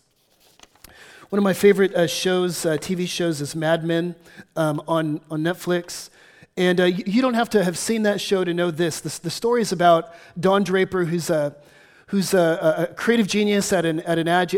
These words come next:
ad, ad, ad agency, thank you, uh, in New York City. And the first episode, he's, um, he, he's in this boardroom,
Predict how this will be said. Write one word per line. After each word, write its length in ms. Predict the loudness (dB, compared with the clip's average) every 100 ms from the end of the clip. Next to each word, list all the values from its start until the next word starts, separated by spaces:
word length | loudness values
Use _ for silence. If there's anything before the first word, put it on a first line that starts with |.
| -2
ad, 180 | 0 0
ad, 420 | -2 -2 -2 -2 -8 -20 _ _ _ _ 0
ad 160 | 2
agency, 540 | 2 2 0 0 2 2
thank 320 | 0 -6 -4
you, 140 | -6 -6 -16 -20 -8 0
uh, 140 | 2
in 100 | 2
New 80 | 2
York 220 | 2 2
City. 460 | 0 2 2 0 -4 -10 -4
And 100 | -2
the 60 |
first 260 | -2 0 2
episode, 460 | 2 2 0 0
he's, 300 | 0 -2 0
um, 320 | 0 0 -4 -10 _ _ -20 _ -4
he, 140 | -2
he's 240 | 0 2
in 80 | 2
this 180 | 2 0
boardroom, 680 | 4 4 2 -4 -8 -12